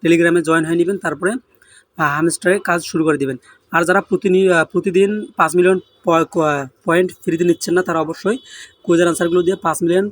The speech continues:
পয়েন্ট ফ্রিতে নেবেন। যাই হোক, অত কথা না বলে চলেন আমরা কাজ শুরু করে দিই। আমি আমার হামস্টার অ্যাকাউন্টে প্রবেশ করতেছি।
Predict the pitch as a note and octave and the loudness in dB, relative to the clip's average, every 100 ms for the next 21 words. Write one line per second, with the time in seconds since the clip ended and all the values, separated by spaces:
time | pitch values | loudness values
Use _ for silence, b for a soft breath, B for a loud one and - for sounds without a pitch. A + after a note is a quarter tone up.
0 | - E3 G3 G#3 - E3 D3+ E3 C#3 B2 | -2 0 0 -2 -6 -4 0 0 0 -4
1 | - _ _ _ _ _ _ _ _ - | -10 _ _ _ _ _ _ _ _ -10
2 | D#3+ F3 G3 F#3 F3+ E3+ F3 D#3+ F#3+ - | -2 0 0 -2 -2 -2 -2 0 -2 -2
3 | E3 D#3+ D#3 G#3+ - _ - D#3 E3+ D#3 | -2 -2 -2 -2 -6 _ -6 -4 -2 -2
4 | C#3+ C3 A#2+ b b - E3 F#3+ F#3+ G3 | -2 -4 -6 b b -4 2 2 4 2
5 | D#3+ D#3+ F3+ - F#3 E3 F3 E3+ F#3 E3+ | 0 0 -2 -2 -2 -2 -2 -2 -2 -4
6 | E3+ - - D#3+ E3 | -4 -6 -10 -6 -4